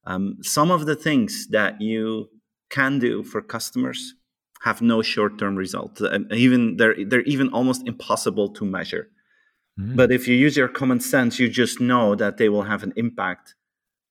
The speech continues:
Speaker 1: on the long run, in the long run. And, and that's what I believe in, that you
Speaker 2: <clears throat>
Speaker 1: need to have the guts to make decisions, to make bold decisions for a long-term impact without having any short-term expectations.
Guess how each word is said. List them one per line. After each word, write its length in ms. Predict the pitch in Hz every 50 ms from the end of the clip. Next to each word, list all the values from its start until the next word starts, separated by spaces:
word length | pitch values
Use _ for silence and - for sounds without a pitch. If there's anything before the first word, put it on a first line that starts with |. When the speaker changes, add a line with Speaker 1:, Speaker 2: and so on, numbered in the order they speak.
| _ -
Speaker 1:
on 100 | 101 98
the 100 | 98 101
long 380 | 98 101 104 104 107 107 101 98
run, 260 | 87 69 67 65 53 69
in 120 | 87 101
the 80 | 95 98
long 280 | 98 95 90 95 101 98
run. 300 | 92 87 87 85 90 - - -
And, 320 | 98 95 98 98 98 92 -
and 260 | 98 98 95 95 92
that's 260 | 87 104 101 98 - -
what 120 | 110 92
I 80 | 92 90
believe 320 | 87 104 101 117 131 113
in, 180 | 101 80 - _ _
that 180 | - 92 87 - 107
you 80 | 101
Speaker 2:
<clears throat> 160 | 98 98 107
Speaker 1:
need 180 | 117 123 120 - -
to 120 | 123 110
have 260 | 101 101 107 95 -
the 60 | 95 98
guts 500 | 87 87 104 120 135 143 - - - -
to 100 | - -
make 300 | 110 110 113 127 131 -
decisions, 680 | - 135 - - 156 147 - - - 262 - - - -
to 100 | - 117
make 240 | 110 113 110 98 104
bold 240 | 107 120 135 143 -
decisions 580 | 143 123 - - 139 127 131 131 120 120 - - _ _ _ _ _ _ _
for 200 | - - 110 110 -
a 100 | 107 107
long-term 560 | 113 120 117 123 135 147 139 - 147 139 131 -
impact 520 | 131 135 139 - 120 117 117 117 - - -
without 360 | 104 107 98 107 113 117 -
having 340 | - 107 95 107 95 - -
any 400 | - 110 110 123 123 123 120 123 - _ _
short-term 760 | - - - - - 104 110 104 107 - - 98 95 98 98 98 _ _ -
expectations. 880 | 98 - - - 95 92 _ - 95 90 - - - - - - -